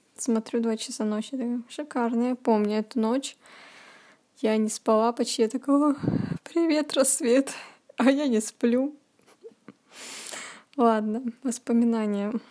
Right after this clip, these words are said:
отставим в сторонку, потому что я хочу другое рассказать. Вот мы пошли,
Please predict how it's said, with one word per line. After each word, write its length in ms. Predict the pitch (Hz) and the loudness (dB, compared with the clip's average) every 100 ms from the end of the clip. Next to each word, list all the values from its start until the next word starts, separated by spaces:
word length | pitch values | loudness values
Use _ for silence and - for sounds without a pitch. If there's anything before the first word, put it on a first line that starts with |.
| - | -8
отставим 600 | 247 233 - 233 214 208 | -6 -6 -2 0 0 0
в 40 | 202 | -6
сторонку, 680 | - 226 208 208 208 240 233 - _ _ _ _ _ _ _ _ _ _ | -6 -4 -2 -4 -6 -10 -10 -14 _ _ _ _ _ _ _ _ _ _
потому 400 | - 220 208 202 | -8 -4 -4 -6
что 260 | - - | -10 -8
я 300 | 226 214 208 208 233 _ _ _ - - | -6 -6 -8 -10 -12 _ _ _ -14 -12
хочу 260 | 233 226 | -8 -8
другое 440 | 208 233 220 202 262 | -4 -2 -2 -2 -4
рассказать. 540 | 226 - 233 226 220 - - - - - - - - | -8 -8 -8 -6 -6 -8 -18 -20 -20 -20 -20 -14 0
Вот 260 | 240 226 | 2 4
мы 140 | 226 214 | 2 0
пошли, 560 | 226 - - 262 349 | -2 -2 4 4 4